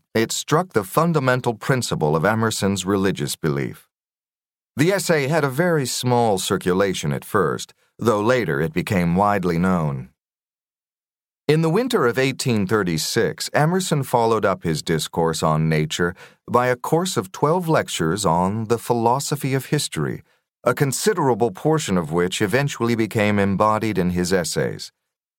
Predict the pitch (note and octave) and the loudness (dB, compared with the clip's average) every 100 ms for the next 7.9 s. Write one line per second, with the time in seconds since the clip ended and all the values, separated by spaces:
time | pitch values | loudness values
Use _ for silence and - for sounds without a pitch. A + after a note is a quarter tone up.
0 | _ _ - C3 F#3 - - D2 B1 B2+ | _ _ 0 2 0 -2 -4 -4 -2 -4
1 | G2+ F2 - D#2+ D2+ F2 D2+ D2+ - C#3 | -2 -2 -2 -2 0 0 -2 -2 0 0
2 | D#2 A#1+ - _ _ _ _ _ - B2+ | -2 -8 -12 _ _ _ _ _ -2 0
3 | A#2 C3+ A2+ D3+ E3+ D#3+ D3 B2+ A#2+ A#2+ | 0 -2 0 0 0 0 0 0 2 2
4 | A2 C3 A#2 F#2 G2 F#2+ E2+ F#2+ F#2 G#2 | 2 0 2 2 0 -2 0 2 4 4
5 | B2 C3+ C3+ - B2 - D2+ D#2 G2+ E2 | 4 2 0 0 0 0 -2 0 0 0
6 | F#2 F#2 F2+ F2+ G2+ G#2 G2+ G2+ - C#3+ | 2 2 2 2 4 2 2 -2 0 2
7 | B2 F2 G1+ A1 C#2 D2+ A1+ G1+ - | 2 0 -4 -4 -2 -2 -2 -4 -12